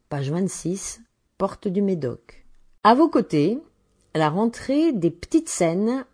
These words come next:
avec l'idac, I D D A C, page vingt-huit, Nord Libournais.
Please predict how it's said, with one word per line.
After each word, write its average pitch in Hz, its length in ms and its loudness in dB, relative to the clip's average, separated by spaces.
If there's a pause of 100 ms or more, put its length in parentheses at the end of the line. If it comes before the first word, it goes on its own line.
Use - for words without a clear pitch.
(280)
avec 190 440 0 (120)
l'idac, 160 680 2
I 220 220 0
D 165 240 4
D 170 260 4
A 151 120 -6
C, - 340 -10 (340)
page 170 460 -2
vingt-huit, 185 640 -4
Nord 220 300 4
Libournais. 180 520 0